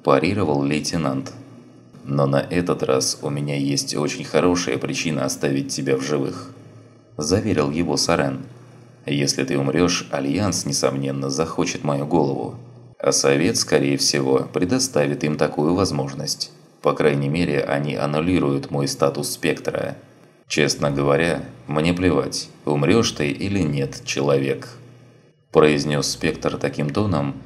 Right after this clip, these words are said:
будто они говорили о погоде. «Но я не собираюсь делать ничего, что могло бы поставить под удар мою карьеру».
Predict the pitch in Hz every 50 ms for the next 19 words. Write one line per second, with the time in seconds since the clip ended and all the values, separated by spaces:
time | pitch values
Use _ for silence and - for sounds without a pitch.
0 | - - - 101 113 127 127 123 - - 113 113 - - 113 107 110 107 98 98
1 | 98 92 101 98 101 95 92 98 - - 95 95 104 101 - - 73 69 - -
2 | - - - - - - - - - - - - 71 73 73 71 71 71 71 73
3 | 71 69 - - 73 76 82 87 85 76 71 - - 76 73 71 69 71 76 73
4 | 71 - - 73 78 80 78 - - - 80 71 69 69 71 76 71 76 71 67
5 | 69 69 - - - 71 71 71 69 - - - 73 73 71 - - - 76 73
6 | 67 71 73 76 76 73 71 69 69 69 69 69 - 76 71 73 71 69 69 -
7 | - - - -